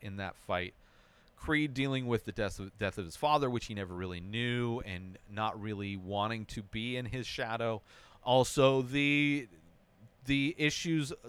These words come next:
that Rocky has, not throwing in the towel in that first fight, and fear of that happening again, and not wanting to be there if a similar thing happens to Adonis.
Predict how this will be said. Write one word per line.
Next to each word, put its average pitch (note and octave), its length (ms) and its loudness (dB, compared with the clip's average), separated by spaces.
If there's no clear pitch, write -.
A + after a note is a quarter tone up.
that C#3 100 2
Rocky F3 460 6
has, D#3 580 2
not F#3 360 4
throwing F3+ 420 4
in D#3+ 140 2
the D3 80 0
towel C3+ 760 4
in A#2 200 -4
that G#2+ 200 2
first - 400 -2
fight, F#2 380 0
and B2 400 -2
fear E3 540 6
of B2+ 400 2
that A#2+ 280 4
happening A2+ 480 -2
again, F#2+ 580 -6
and G#2+ 640 -2
not B2 320 2
wanting A#2+ 380 0
to A2 160 -10
be C#3 320 -2
there A#2 340 2
if G#2+ 220 -6
a G#2+ 80 -2
similar G#2+ 440 -4
thing G2 260 -6
happens F#2 580 -8
to F#2 340 -10
Adonis. F2 640 -6